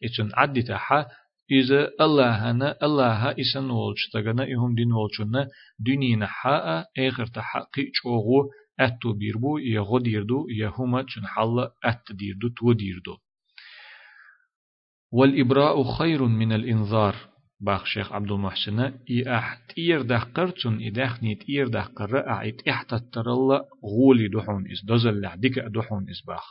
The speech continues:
Хунда, لقول الله عز وجل، нуьцкъала сийлахь волчу Аллаха аль дол дела: «وإن كان ذو عسرة فنظرة إلى ميسرة». Нагахь цан ишин дикъар тІедоьжна верга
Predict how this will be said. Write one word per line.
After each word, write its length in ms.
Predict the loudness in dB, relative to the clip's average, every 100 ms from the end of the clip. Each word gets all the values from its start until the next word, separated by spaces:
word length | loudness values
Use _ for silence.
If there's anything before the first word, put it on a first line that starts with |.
| _
Хунда, 440 | 0 0 2 0 -2 _ _ _
لقول 400 | -4 -2 2 4
الله 360 | 4 4 2 2
عز 260 | 2 0 -2
وجل، 560 | -4 -2 0 0 2
нуьцкъала 460 | 2 0 -2 -4 -4
сийлахь 380 | -2 0 0 -2
волчу 280 | -4 -6
Аллаха 420 | -6 -2 -2 -4 -4
аль 240 | 0 0
дол 200 | 0 -2
дела: 340 | -2 0 0 -2 -6 -20 -20 -6
«وإن 480 | -2 2 4 4 2
كان 300 | 0 2 2
ذو 340 | 2 0 0
عسرة 680 | -2 -2 -2 -2 0 0 0 -2
فنظرة 600 | -2 0 2 2 0 -2
إلى 520 | -6 -4 -4 -2 -2
ميسرة». 580 | -2 -2 0 2 0 -2 -14 -20 -4
Нагахь 380 | 0 2 2 0
цан 260 | 0 2
ишин 440 | 2 0 0 0 2
дикъар 440 | 2 2 -2 -2
тІедоьжна 560 | -2 0 2 2 0 -2
верга 500 | -2 -2 2 2